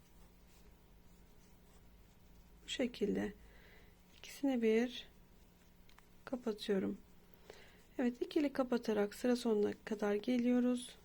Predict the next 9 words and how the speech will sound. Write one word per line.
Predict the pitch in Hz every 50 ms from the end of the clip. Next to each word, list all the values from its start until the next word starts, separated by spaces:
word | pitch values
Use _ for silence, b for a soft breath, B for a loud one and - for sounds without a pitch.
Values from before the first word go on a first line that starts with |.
| - - -
Yine | 269 254 233 220
yan | 220 226 240 240
yana | 233 233 226 214 202 202 214 240 277 294 B B B B B B B B B B B -
altı | 262 247 247 247 - -
tane | - - 226 208 196 202
fıstığımız | 202 - 247 240 - - - 254 247 240 240
olacak. | 247 247 247 247 240 247 254 247 254 254 - - - - - - - - - - - - - - -
Dönüşleri | 330 302 269 254 - - - 240 233 233
aynı | 233 240 233 220 220 226 254 294